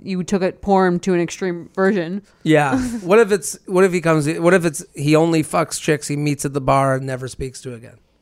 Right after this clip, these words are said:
Speaker 1: Still better than the girlfriends. Still worse than the
Speaker 2: Worse than,
Speaker 1: prostitutes.
Speaker 2: yeah, on the, on the, <laughs> on the
Speaker 1: Yeah.
Speaker 2: scale. Yeah,
Speaker 1: Well, I mean,
Speaker 2: that's
Speaker 1: there
Speaker 2: a
Speaker 1: is a sca-, I think, I don't think cheating is like a, is a binary thing.
Speaker 2: No,
Speaker 1: It's
Speaker 2: I
Speaker 1: like
Speaker 2: agree
Speaker 1: a,
Speaker 2: with you.
Speaker 1: there's a scale of, of hurt, of offensiveness.
Speaker 2: Mm-hmm.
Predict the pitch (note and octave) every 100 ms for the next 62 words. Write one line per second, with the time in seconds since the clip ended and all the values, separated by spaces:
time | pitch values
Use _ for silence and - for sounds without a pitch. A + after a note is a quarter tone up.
0 | _ _ _ _ _ _ _ - D4+ C#4
1 | C#4 C4 B3+ A3+ G3 F#3+ G3 G3+ F3+ E3
2 | D#3+ E3 - - G3 F#3+ F#3 - G3 G#3
3 | G3+ - G3 E3+ F3+ D3+ - C#3+ C#3+ C3
4 | B2 C3+ C#3+ D3+ D3+ D3 D3 - - B3
5 | D#4 - G#3 D4 D4+ C#4+ A3+ G3+ _ F3+
6 | F#3+ - - - _ _ - A3 F#3+ F3+
7 | C4 C4 D4 D#4 E4 - C#4+ A3+ B3+ F4
8 | D4 D4+ D4 C#4+ - C4+ B3+ A#3+ A3 G#3
9 | G3+ G3+ F#3 F3 E3+ - - F#3 F3+ G#3
10 | G#3 G3+ G3 F#3 A#3 A3+ F#3 E3+ D#3 F#3+
11 | F#3 E3 F3+ F3 F3+ F3+ - - F#3+ F#3+
12 | F3+ D#3+ F#3 D3+ E3+ D3+ - - _ -
13 | G3 G3+ - F#3 F3+ G3+ G3+ G#3+ E3+ D#3+
14 | E3+ - D3 C#3 C#3